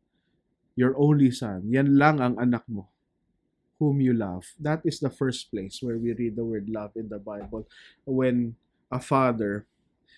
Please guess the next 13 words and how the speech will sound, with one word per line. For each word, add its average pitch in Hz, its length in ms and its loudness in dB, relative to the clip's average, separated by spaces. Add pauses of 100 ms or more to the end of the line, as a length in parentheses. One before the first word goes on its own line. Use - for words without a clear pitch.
(240)
Abraham, 110 720 -4 (240)
out 131 240 -2
of 135 240 -8
his - 560 -6 (720)
reverence 135 720 0
and 123 160 0
devotion 123 560 -2
towards 120 400 -2
God, 147 400 0
he 131 320 2 (160)
takes - 640 -4 (560)
his - 240 -4
son, 117 400 0